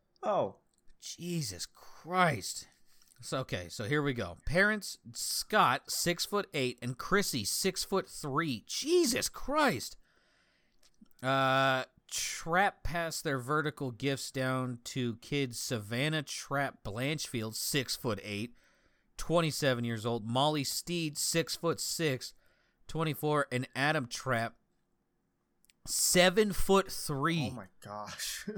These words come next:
Speaker 1: <laughs>
Speaker 2: At the age of twenty-two. All the, all three of the Trapp children were active in sports and were recruited for colleges to play basketball and volleyball. Yeah, no shit.
Speaker 1: Yeah, I wonder
Speaker 2: Get your
Speaker 1: why.
Speaker 2: big ass in front of the net. Don't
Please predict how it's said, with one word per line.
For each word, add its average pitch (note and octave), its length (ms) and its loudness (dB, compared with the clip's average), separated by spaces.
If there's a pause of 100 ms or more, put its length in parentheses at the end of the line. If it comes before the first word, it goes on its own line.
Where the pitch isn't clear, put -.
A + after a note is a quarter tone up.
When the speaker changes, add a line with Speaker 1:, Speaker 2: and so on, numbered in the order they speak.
(120)
Speaker 1:
<laughs> - 240 -10
Speaker 2:
At F3+ 140 6
the E3 200 -2
age F3 300 4
of D#3 120 -6
twenty-two. E3 1000 2 (1400)
All D3 220 2
the, D3 220 0
all D3 160 2
three D#3+ 220 0
of D3 40 0
the C3+ 60 0
Trapp C#3+ 320 0
children C#3 400 -2
were A#2+ 280 0
active C3 380 -2
in G#2+ 80 -6
sports E3+ 400 -2
and C#3+ 80 -4
were C3+ 80 -2
recruited B2+ 400 -4
for - 80 -8
colleges C3+ 440 -2
to - 60 -6
play A#2 200 -4
basketball B2 560 -2
and G#2 80 -4
volleyball. G#2+ 640 -2
Yeah, D3+ 140 -2
no D#3 100 2
shit. - 460 4
Speaker 1:
Yeah, A2+ 160 0 (140)
I C#3+ 100 -2
wonder D3+ 120 6
Speaker 2:
Get F4 140 8
your F4+ 100 12
Speaker 1:
why. - 220 4
Speaker 2:
big F#4 180 12
ass D#4+ 300 12
in C#4 80 2
front D4 280 12
of C#4+ 60 12
the C4+ 100 10
net. B3+ 380 12
Don't C4+ 240 12